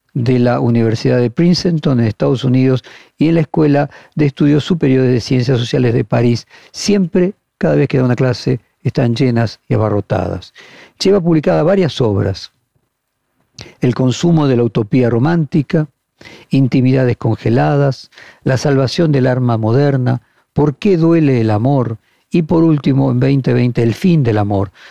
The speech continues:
además de publicaciones académicas, por ejemplo, la Happy Crazy, o sea, la democracia de la felicidad. Sus libros han ganado premios internacionales,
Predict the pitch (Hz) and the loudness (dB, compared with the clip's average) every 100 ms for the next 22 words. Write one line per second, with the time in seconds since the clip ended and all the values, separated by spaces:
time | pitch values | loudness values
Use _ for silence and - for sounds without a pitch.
0 | - 131 135 147 156 156 139 131 127 117 | -6 -2 0 0 0 0 2 0 0 0
1 | 147 135 123 135 127 127 120 113 123 120 | 0 0 -2 0 0 0 0 -2 -2 -4
2 | _ - - _ _ - 123 - 151 135 | _ -20 -20 _ _ -2 0 0 -2 0
3 | 147 135 151 _ _ _ _ - 135 123 | 0 0 -2 _ _ _ _ 0 2 2
4 | 123 123 - _ - 156 147 135 156 143 | 2 -2 -6 _ -4 -2 -2 -2 0 0
5 | 110 120 117 - 123 117 113 113 113 110 | -2 -2 -2 -2 0 0 2 0 0 -4
6 | _ _ 139 131 117 147 151 - 139 117 | _ _ 0 0 0 0 -2 -2 0 0
7 | 110 110 - 107 101 120 107 92 - _ | 0 -2 -2 -4 -2 0 0 -2 -8 _
8 | - - - - 151 190 208 196 - 175 | -20 -20 -8 0 2 4 4 2 0 0
9 | 151 160 156 135 180 170 - 131 123 117 | 0 0 0 0 0 0 0 0 0 -2
10 | 113 127 139 147 143 | 0 0 0 0 -2